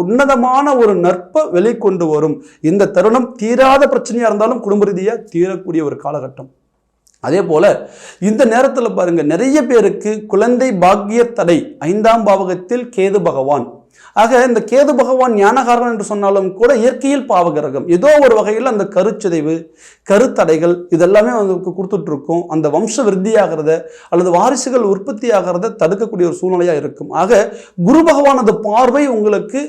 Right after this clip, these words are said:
ஐந்தாம் பாவகத்தில் உண்டு. ஆக இந்த காலமைப்புல உங்களுக்கு சரியான முறையில உங்களுடைய புத்திர பாக்கியம் திருப்திகரமான முறையில அமையக்கூடிய ஒரு வாய்ப்புகள் உண்டு. அதே மாதிரி குழந்தைகளுடைய எதிர்காலத்துல மிகப்பெரிய ஒரு சரிவினை,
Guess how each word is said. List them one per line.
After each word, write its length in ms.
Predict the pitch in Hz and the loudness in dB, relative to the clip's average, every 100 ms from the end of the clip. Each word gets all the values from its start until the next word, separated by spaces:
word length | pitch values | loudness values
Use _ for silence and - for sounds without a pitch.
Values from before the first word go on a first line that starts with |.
| - 160 | -6 -4
ஐந்தாம் 300 | 175 208 202 | 0 2 2
பாவகத்தில் 540 | 185 175 175 175 180 175 135 | 2 2 -2 -2 -2 -2 -2
உண்டு. 220 | 143 147 - - 147 | -2 -2 -4 -4 -2
ஆக 200 | 185 285 - _ _ - | -2 -4 -8 _ _ -2
இந்த 280 | 208 277 311 - | 2 4 2 2
காலமைப்புல 640 | 233 262 262 208 226 226 247 254 | 0 2 0 -4 -2 0 -2 -2
உங்களுக்கு 460 | 190 196 185 - - - | -2 -2 -2 -4 -6 0
சரியான 440 | 185 254 277 277 285 | 2 4 4 4 2
முறையில 400 | 220 185 180 180 202 - - _ _ | -2 -2 2 2 0 -8 -20 _ _
உங்களுடைய 640 | 180 247 262 240 208 214 233 247 - | 0 2 2 2 2 4 2 2 -4
புத்திர 420 | 214 - - 294 247 | -8 -4 0 2 4
பாக்கியம் 560 | 190 214 220 226 254 262 - - | 4 4 2 -2 -2 -4 -6 -2
திருப்திகரமான 880 | 233 214 262 240 240 240 240 247 262 | -2 -2 -2 0 0 0 0 -2 -2
முறையில 380 | 233 214 202 180 | -2 0 2 2
அமையக்கூடிய 480 | 185 220 214 180 185 | 2 -2 -2 -2 0
ஒரு 80 | |
வாய்ப்புகள் 460 | 156 165 175 185 160 | 0 0 -2 -2 -2
உண்டு. 220 | 156 151 196 - - _ | -2 -2 -4 -4 -18 _
அதே 200 | 160 262 | 0 0
மாதிரி 220 | 262 240 - | 2 -2 -2
குழந்தைகளுடைய 800 | 190 202 277 330 302 269 240 220 180 | 0 2 2 2 2 0 2 4 4
எதிர்காலத்துல 680 | 214 302 302 285 - 285 311 | 4 4 4 4 0 -4 -2
மிகப்பெரிய 540 | 214 226 - 294 302 302 | -2 -2 -2 0 0 2
ஒரு 140 | 220 | 0
சரிவினை, 480 | - 175 170 160 | 0 -2 0 -4